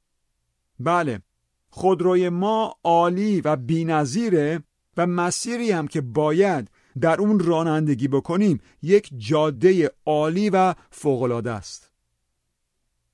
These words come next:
ولی ما باید منحصر به فرد باشیم تا بتونیم در این جاده رانندگی بکنیم. ما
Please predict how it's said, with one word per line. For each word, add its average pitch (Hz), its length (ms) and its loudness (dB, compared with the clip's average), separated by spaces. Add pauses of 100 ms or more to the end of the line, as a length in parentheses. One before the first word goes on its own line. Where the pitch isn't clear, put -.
(220)
ولی 190 480 0 (320)
ما 170 260 0
باید 156 640 0 (180)
منحصر 147 600 -4
به 135 180 -2
فرد 175 460 -2
باشیم 117 480 -4 (240)
تا 147 140 -2
بتونیم 160 680 0
در 135 120 -4
این 131 160 -2
جاده 131 600 -4 (120)
رانندگی 135 720 -2
بکنیم. 107 460 -10 (1500)
ما 175 500 2